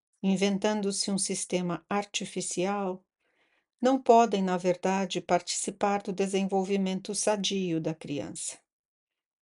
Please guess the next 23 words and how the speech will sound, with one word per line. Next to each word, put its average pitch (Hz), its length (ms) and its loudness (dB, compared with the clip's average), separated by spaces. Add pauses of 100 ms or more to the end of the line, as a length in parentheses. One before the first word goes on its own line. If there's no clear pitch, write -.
Hoje 170 320 0
em 180 160 2
dia 175 360 0
se - 180 -6
inventa 196 580 -2
muita 220 480 -2
coisa 202 460 2
nessa 165 340 -2
direção. 175 600 -2 (1040)
E 202 80 -4
todos 214 440 2
esses 185 320 -2
métodos, 170 680 -2
enfim, 175 440 -4
baseiam-se 180 760 2
num 185 180 0
conhecimento 190 800 -2
não 190 240 -2
verdadeiramente 185 1120 0
profundo 190 640 -2
do - 120 -8
ser 151 280 -6
humano. 147 420 -6